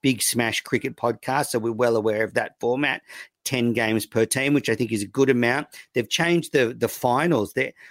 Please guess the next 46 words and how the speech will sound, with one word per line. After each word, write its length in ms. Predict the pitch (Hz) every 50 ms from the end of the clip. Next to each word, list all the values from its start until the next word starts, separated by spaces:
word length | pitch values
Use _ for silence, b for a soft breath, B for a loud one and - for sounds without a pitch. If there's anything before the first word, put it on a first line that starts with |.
| B B
which 120 | - 170
I'm 120 | 247 269 302
a 40 |
bit 140 | 311 311 320
surprised 560 | - - 185 156 - 151 147 151 160 151 -
about. 320 | - 139 123 110 98 107 -
There's 140 | 123 127 175
only 180 | 185 208 214
gonna 120 | 208 202 175
be 120 | 147 139
three 500 | - - - - 156 151 156 156 156 151
finals. 640 | - - - 143 135 131 131 131 120 95 98 98 -
So 260 | - 120 113 113 110 - B B B B B
I 60 | -
think 180 | 123 156 151 -
the 60 | 147
top 320 | - - - 190 202 202
of 100 | 240 226
the 80 | 175 175
table 680 | - - - 135 131 131 139 123 123 117 110 110 101 B B B B B B B
after 340 | 123 127 127 123 - - 123
the, 420 | 113 117 113 110 104 101 101 101 - -
the 80 | -
ten 300 | 107 - - 139 131 117
rounds 400 | 117 113 113 113 117 113 104 98
will 80 | 107 117
go 180 | 107 - 117 113
straight 400 | - - - 131 127 127 139 -
through 220 | - 127 120 113
to 60 | 107
the 80 | 104 107
grand 420 | - - 117 101 104 110 110 -
final, 480 | - 113 104 95 95 101 107 110 110 B B B B B
and 120 | B 120 135
then 140 | 139 131
you'll 160 | 131 131 120 110
have 320 | 117 117 117 113 101 - - b b b b _
two, 480 | - - - 160 147 143 139 131 123 131 - _ - 127 - _ _ _ _ -
two 220 | - - 160 160
to 100 | 139 127
four 500 | - - - 131 123 117 110 107 104 - B B B B -
playing 400 | - - 135 123 120 117 113 117
off 300 | 117 107 95 - - -
to 100 | - 113
meet 300 | 113 110 107 110 - -
them. 200 | - 104 98